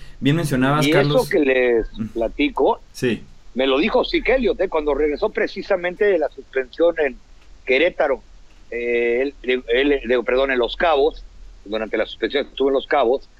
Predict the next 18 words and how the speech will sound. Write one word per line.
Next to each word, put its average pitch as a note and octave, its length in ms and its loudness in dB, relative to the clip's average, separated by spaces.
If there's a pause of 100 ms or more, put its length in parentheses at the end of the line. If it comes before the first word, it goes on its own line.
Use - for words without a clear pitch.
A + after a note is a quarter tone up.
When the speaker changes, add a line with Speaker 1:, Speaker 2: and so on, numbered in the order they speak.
(240)
Speaker 2:
me A#2 120 0
lo B2 100 2
dijo E3+ 220 2
y - 20 2
me C#3+ 100 0
lo A#2+ 100 4
reiteró A#2+ 400 2
después D3+ 240 0
de B2 60 0
que A#2+ 80 -2
vino B2 140 0
de B2 60 4
un B2 100 0
campamento A#2 580 -2
en A2 60 0
México A2 400 -2
con A2+ 160 -2
niños B2+ 360 -4